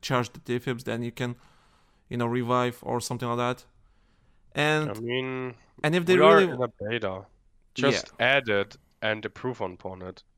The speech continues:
Speaker 2: Balance it. You have time. It's not like the game is out. <laughs>
Speaker 1: Yeah, be-, because they,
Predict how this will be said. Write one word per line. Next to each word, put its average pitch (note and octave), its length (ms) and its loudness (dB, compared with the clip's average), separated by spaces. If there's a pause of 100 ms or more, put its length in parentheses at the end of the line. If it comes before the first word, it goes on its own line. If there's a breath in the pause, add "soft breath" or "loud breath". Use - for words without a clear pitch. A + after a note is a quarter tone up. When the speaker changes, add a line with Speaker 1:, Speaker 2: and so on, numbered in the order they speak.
(340)
Speaker 2:
Balance G#2+ 560 2
it. F#2+ 280 -14 (640)
You A2 80 -6
have A#2+ 160 2
time. G#2+ 480 -2 (500)
It's - 100 -20
not A2 180 -2
like G#2+ 140 -2
the G2+ 80 -10
game G2+ 240 0
is - 260 -10 (100)
out. F#2+ 320 -2 (140)
<laughs> C#3 80 -8 (1120 loud breath)
Speaker 1:
Yeah, C#3+ 300 2
be-, A#2 280 -6
because C3 380 -6
they, C#3 200 -4